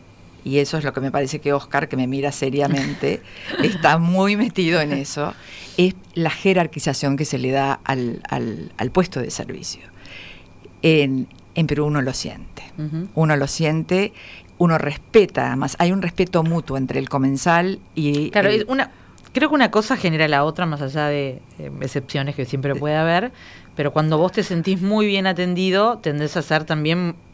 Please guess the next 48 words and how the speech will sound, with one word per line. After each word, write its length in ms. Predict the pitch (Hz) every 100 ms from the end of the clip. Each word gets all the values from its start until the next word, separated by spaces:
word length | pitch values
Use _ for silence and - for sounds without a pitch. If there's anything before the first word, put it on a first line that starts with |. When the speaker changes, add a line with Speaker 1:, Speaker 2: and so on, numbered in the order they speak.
| - -
Speaker 2:
muy 200 | 175 165
respetuoso 580 | 147 127 127 240 208 160
de, 100 | 147
de, 160 | 139 147
de 160 | 151
eso, 260 | 147 - 131
¿no? 300 | 156 240 330
Como 200 | - 156
debería 340 | 165 196 220 294
ser 160 | 175
siempre 460 | - 220 165 202 160
la 120 | 180
Speaker 1:
Eh, 20 |
Speaker 2:
gente, 340 | - 247 208 190
Speaker 1:
eh, 60 |
Speaker 2:
pero 180 | - 262
Speaker 1:
hay 60 | 302
Speaker 2:
bueno. 120 | 285
Speaker 1:
excepciones, 800 | 240 233 - 185 156 202 339 -
hay 240 | - 180 180
Speaker 2:
<laughs> 0 |
Pero 100 | 415
Speaker 1:
excepciones, 640 | 190 - 226 220 262 277
Speaker 2:
bueno. 140 | - 196
Speaker 1:
y 60 |
es 120 | 196 208
ahí 240 | 196 208
donde 560 | 202 185 180 185 202 -
quien 120 | 165
está 220 | 151 190
capacitado 580 | 185 180 165 160 170 160
para 140 | 151 143
el 80 | 143
servicio 640 | 151 147 147 - 156 170 - - - -
tiene 320 | - 156 151 151
esa 240 | - 151
ductilidad, 600 | 143 131 147 139 147 151
esa 220 | 147 147
flexibilidad 840 | 143 139 - 139 131 139 143 147 156
y 180 | 156
ese 340 | 160 180 175 180 - - -
ubicarse 440 | 156 156 170 175
en 40 | 170
el 140 | 143
lugar 400 | 143 147 151 170 - -
que 80 | 143
le 140 | 131
corresponde. 720 | 143 139 139 147 135 123 80